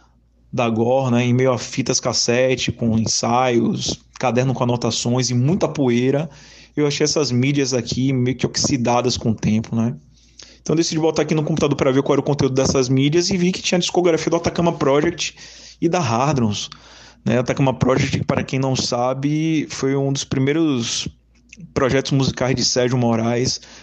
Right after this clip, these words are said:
antes mesmo de, de, de fundar a Gore, né? Um trabalho aí que remete a, que vem do ano de mil novecentos e noventa e nove, no qual ele f-, se fazia experimentos musicais com um violão, um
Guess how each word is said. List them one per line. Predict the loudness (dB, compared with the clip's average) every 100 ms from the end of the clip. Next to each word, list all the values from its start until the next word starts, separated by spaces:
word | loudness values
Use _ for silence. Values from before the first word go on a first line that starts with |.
| -8 -2
antes | 0 2
mesmo | 2 2 2 2
de, | 2 2 2 0
de, | 0 0 0 -2 -10 -18 _ _ _ -6
de |
fundar | -2 2 2 2
a |
Gore, | 2 2 2 2
né? | 0 -2 -8 -20 -18 -8
Um |
trabalho | -2 0 2 2
aí | 2 2
que | 0
remete | 0 2 2 2 2 0
a, | 0 -2 -4
que | -4
vem | -2 0
do | 0
ano | 0 0
de | 0
mil | 0
novecentos | 0 -2
e | -2
noventa | 0 -2 -2
e | -2
nove, | 0 0 -2 -2 -4 -6 -18 -20 -16 -6
no | 0
qual | 2
ele | 2
f-, | 0 -4 -6
se | -2
fazia | 0 0
experimentos | 0 0 0 0 0
musicais | 0 0 0 0 2 0 -2
com | 0
um | 0
violão, | 2 2 2 2 2 0
um | -2 -2 -4